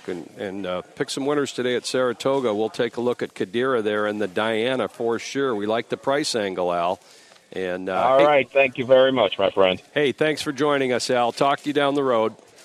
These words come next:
Speaker 1: Al Bernstein joining us, N B C sports producer. And, wow, he's gonna go against, uh,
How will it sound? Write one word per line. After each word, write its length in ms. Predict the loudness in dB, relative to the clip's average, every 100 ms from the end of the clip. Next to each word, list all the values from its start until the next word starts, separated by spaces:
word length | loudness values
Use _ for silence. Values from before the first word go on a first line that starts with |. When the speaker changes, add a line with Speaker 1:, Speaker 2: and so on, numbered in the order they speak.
| -20 -20 -20 -20 -4
Speaker 1:
Al 200 | 0 0
Bernstein 680 | 2 0 0 -2 0 0 0
joining 440 | 0 0 0 0
us, 520 | 0 0 -2 -2 -6 -12 _ -6
N 160 | -4
B 140 | -2 -2
C 240 | -2 -4
sports 420 | -6 -2 -2 -2
producer. 720 | -4 -2 -2 -2 -2 -2 -4 -6
And, 340 | -6 -6 -4
wow, 260 | -2 -2 -2
he's 240 | -2 -4
gonna 200 | -4 -4
go 240 | -2 0 0
against, 500 | -2 -4 -4 -6 -4
uh, 160 | -2